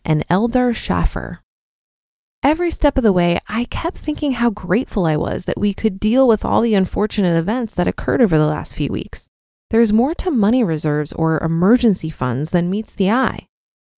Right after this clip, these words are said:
Knowing that we have the slack we need to manage the inevitable bumps in the road that we encounter from time to time is precious in more ways than one. It's precious from a financial perspective, from a psychological perspective,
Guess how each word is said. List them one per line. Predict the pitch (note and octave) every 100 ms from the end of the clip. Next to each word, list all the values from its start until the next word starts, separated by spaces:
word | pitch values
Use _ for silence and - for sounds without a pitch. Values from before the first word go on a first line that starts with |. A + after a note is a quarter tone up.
| _
Knowing | G3+ G#3+ C#4 D#4
that | D4+ A#3+
we |
have | A3+ A3 G#3
the | F3+
slack | - E3 D#3+ G3
we | G#3+
need | A3 A3+ A#3
to | G3
manage | E3+ D#3 E3 G3 E3+
the | E3+
inevitable | E3 D#3 E3 F3+ E3+ E3+
bumps | - D3+ F3 -
in | A3
the | -
road | - C4
that | G#3+ -
we | F3
encounter | E3 D#3+ D#3 D#3+ -
from | - F3+
time | - E3
to | E3
time | - E3 D#3 -
is | G3+ -
precious | - - D#4 - C4+
in | - G#3
more | G3 G#3+ C4
ways | B3 A#3 A3
than | F#3+ E3+
one. | G3 - - - _ _ _ -
It's | A3+
precious | - - C#4 - C#4 -
from | - G3 E3
a |
financial | D#3+ D#3+ D#3+ D3+ A3 C#4
perspective, | - C4 - B3 - C4 C4 - _
from | - - D#3+
a |
psychological | - E3 - C3+ C3+ G3 A#3+ B3
perspective, | - A#3+ - A#3 - A#3+